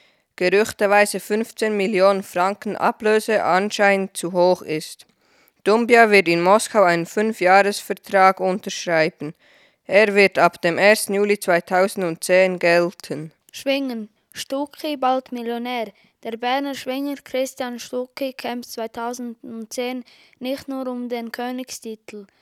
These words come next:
Speaker 2: Wird er Schwingerkönig, dann ist er Millionär. Er hat beim U-S-Marketing-Giganten I M G einen Vertrag unterschrieben. Stucki hat die letzten, die letzte Saison unbesiegt überstanden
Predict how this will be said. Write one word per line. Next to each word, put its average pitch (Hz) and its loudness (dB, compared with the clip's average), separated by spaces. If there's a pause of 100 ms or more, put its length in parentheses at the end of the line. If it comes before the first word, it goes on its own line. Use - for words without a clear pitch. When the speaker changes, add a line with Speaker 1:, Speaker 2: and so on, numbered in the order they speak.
(220)
Speaker 2:
Wird 262 -4
er 240 -2
Schwingerkönig, 262 -6
dann 240 -8
ist 240 -14
er 233 -8
Millionär. 226 -8 (500)
Er 254 -4
hat - -8 (180)
beim 240 -4
U-S-Marketing-Giganten 254 -8
I 254 -6
M 247 -8
G 262 -8 (560)
einen 233 -6
Vertrag 247 -2
unterschrieben. 226 -10 (600)
Stucki 285 -4
hat 247 -2
die 240 -8
letzten, 254 -6 (100)
die 240 -6
letzte 254 -4
Saison 254 -6
unbesiegt 247 -8
überstanden 226 -10